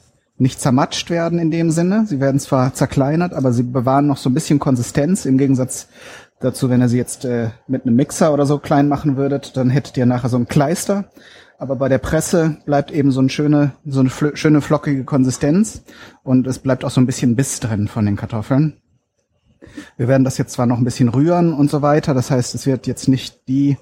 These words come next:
schneeweiche Kartoffelmasse, aber es ist auf jeden Fall noch ein bisschen Konsistenz drin. Und das finde ich eigentlich ganz gut. Das Fleisch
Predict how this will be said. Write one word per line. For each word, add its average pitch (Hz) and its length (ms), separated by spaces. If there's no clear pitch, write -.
schneeweiche 139 920
Kartoffelmasse, 156 800
aber 127 400
es - 120
ist 135 120
auf 139 180
jeden 143 160
Fall 127 220
noch 127 160
ein 131 60
bisschen 127 320
Konsistenz 123 640
drin. 123 360
Und 113 100
das 117 120
finde 113 200
ich 117 100
eigentlich 110 200
ganz 117 200
gut. - 340
Das - 140
Fleisch 123 400